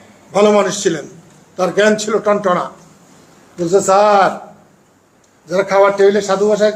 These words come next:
কথা বলে ওরা হলো খচ্চর। খাওয়ার টেবিলে মায়ের ভাষায় কথা বলে, মানে সাধু ভাষায় খাওয়ার টেবিলে, বইয়ের ভাষায় কথা বলে না।" ঠিক এই রকম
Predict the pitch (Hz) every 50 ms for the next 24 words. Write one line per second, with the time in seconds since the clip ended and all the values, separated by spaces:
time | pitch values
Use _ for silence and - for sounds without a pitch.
0 | - - - - 202 196 202 208 208 226 247 294 311 277 220 180 - - - -
1 | - - _ _ _ 175 180 185 196 190 - 226 220 - - - 151 - - -
2 | - - - - - - - - - - - - - - - - - - - -
3 | - - - - - - - - - - - - - - - - 208 214 214 214
4 | 214 220 208 220 226 247 233 240 262 262 254 226 202 170 151 - 165 139 - -
5 | - - - - - - - 185 233 262 254 247 240 - - 285 285 233 240 214
6 | 196 180 - 185 170 165 - - - - - - 208 208 196 196 - 175 147 147
7 | 151 156 147 - - 170 208 233 254 247 220 214 - 165 147 - - - - -
8 | - 170 - - 147 139 - 127 131 147 - - - - - - - - - -
9 | - - - - 226 233 240 - - 208 247 262 247 247 240 240 202 170 -